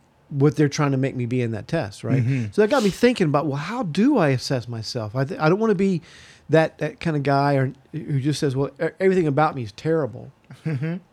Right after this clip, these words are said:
Speaker 1: You know, sort of what we used to call, you know, worm theology, where,
Speaker 2: Yes.
Speaker 1: where, you know, I'm just a, I'm just a mess. I don't think that's what Paul is saying when he's talking about,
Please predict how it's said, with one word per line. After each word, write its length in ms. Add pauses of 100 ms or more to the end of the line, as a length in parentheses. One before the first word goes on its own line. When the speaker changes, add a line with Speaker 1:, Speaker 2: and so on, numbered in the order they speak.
(100)
Speaker 1:
You 120
know, 80
sort 160
of 100
what 40
we 80
used 160
to 60
call, 220
you 60
know, 80
worm 320
theology, 640
where, 240
Speaker 2:
Yes. 140 (420)
Speaker 1:
where, 200
you 160
know, 280
I'm 100
just 220
a, 160
I'm 120
just 200
a 40
mess. 400
I 80
don't 140
think 200
that's 200
what 140
Paul 400
is 120
saying 380
when 80
he's 160
talking 400
about, 320